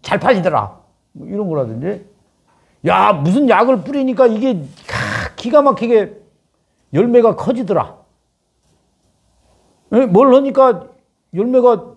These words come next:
익더라. 맛이 좋더라. 이런 모든 것들이 어떤 지식이잖아. 그 갑에 들어가 있는 거라고. 그럼 그거, 그거 갑이 한번 그렇게 해서 좋더라 하면 따라하잖아.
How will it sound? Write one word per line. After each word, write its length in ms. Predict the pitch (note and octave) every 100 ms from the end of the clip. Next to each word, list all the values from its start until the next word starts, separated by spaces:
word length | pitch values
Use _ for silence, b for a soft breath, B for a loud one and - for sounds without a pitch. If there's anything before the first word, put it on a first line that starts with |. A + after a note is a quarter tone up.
| -
익더라. 560 | E3+ - G#3+ - - _ _ _
맛이 320 | C#3 F3 G3+
좋더라. 480 | F#3+ F#3+ F3 - - _ _ _ _ _ _ _ _ _ -
이런 400 | G3 C#4 B3+ D#3
모든 520 | B3 D#4+ E4 D#4 C#4+
것들이 500 | A#3 A#3 A#3 G#3+ A#3+
어떤 280 | F#3+ A3 D3+
지식이잖아. 720 | A#3 A3 B3 F3+ C#3 F2+ - _ _ _ _ _ _ _ _ _ _ _ _ _ _
그 160 | A3 -
갑에 480 | - G#3+ C#4+ A3
들어가 240 | C#3+ D3+ C#3
있는 240 | A2 G#2
거라고. 400 | F#2+ E2+ D2+ - _ _ _ _ _ _ _ _ _ _
그럼 180 | A3+ F#3+
그거, 300 | A#3 A#3+ -
그거 460 | A3+ A#3+ G#3+ - - _ _
갑이 260 | - A3 A#3+
한번 320 | A3 A3 G3+
그렇게 300 | F#3+ G#3+ G#3
해서 180 | F3 -
좋더라 380 | F3 - G#3 F3
하면 280 | F3 D#3+
따라하잖아. 760 | G#3 A3 F#3+ D#3 C3+ D#3 A2